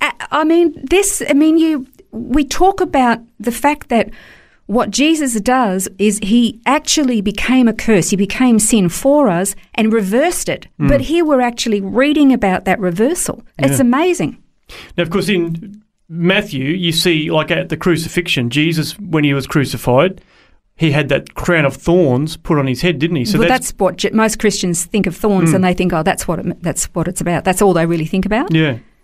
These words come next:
Speaker 2: But that, I guess, obviously is still significant, isn't it, in this context of understanding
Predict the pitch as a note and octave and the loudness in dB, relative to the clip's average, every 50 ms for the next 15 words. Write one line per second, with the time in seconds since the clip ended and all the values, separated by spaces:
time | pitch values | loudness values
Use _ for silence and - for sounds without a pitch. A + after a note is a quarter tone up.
0 | _ _ - - C#3 E3 F3 E3 E3 D#3+ D3 D3+ C#3+ C3+ D#3 D3 C#3 C#3+ C#3 - | _ _ -6 -4 -2 0 0 0 0 -2 -2 -2 -2 -2 -4 -4 -2 -4 -4 -2
1 | C#3+ C3+ C3 B2 - - E3 D#3 E3 D#3+ - C3+ A#2 D3+ F3 E3 D#3 C3 C#3 E3 | -2 -2 -2 -4 -2 -2 -2 -2 -2 -2 -4 -4 -2 -2 -2 -2 -2 0 0 0
2 | D#3+ C#3 B2+ C3+ D3+ C#3+ C3 C3 B2+ - - F#3 - - _ _ - - - D#3+ | 0 0 -2 -2 -2 -2 -2 -2 -4 -6 -10 -14 -16 -18 _ _ -8 -2 -2 0
3 | E3 E3+ E3 D3+ C3 - - - D3 B2+ C#3 D#3+ D#3+ D3 B2 B2 - - C#3+ C#3+ | 0 0 0 -2 -4 -4 -4 -4 -2 -2 0 0 -2 -2 -2 -4 -6 -2 0 0
4 | D3 D3 C#3 B2+ A#2 | 2 2 0 0 -2